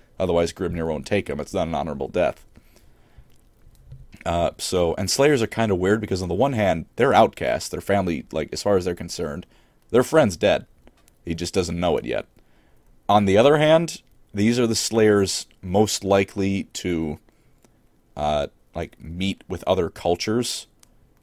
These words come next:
because they don't care. They're gonna die anyway, so they're just gonna kinda wander about, and if they find a human to be friends with, good for them. Maybe even an elf if they're i-, insane enough and get past the first round of stabbings.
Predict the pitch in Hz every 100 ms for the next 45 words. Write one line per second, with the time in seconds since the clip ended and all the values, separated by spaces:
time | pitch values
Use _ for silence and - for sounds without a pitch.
0 | _ _ - 92 90 127 127 - 80 87
1 | 98 104 95 98 98 107 92 69 78 -
2 | 82 90 98 87 82 78 82 73 76 80
3 | 85 80 78 95 69 - 76 - 90 80
4 | 92 101 95 87 95 117 131 143 - 107
5 | 101 123 127 85 - _ _ _ _ 76
6 | 101 113 117 120 110 123 92 - 80 80
7 | 76 - - - _ _ _ _ _ 85
8 | 85 - 76 78 73 - 78 78 - 78
9 | 78 - - 82 73 - 78 78 73 -
10 | 78 80 76 -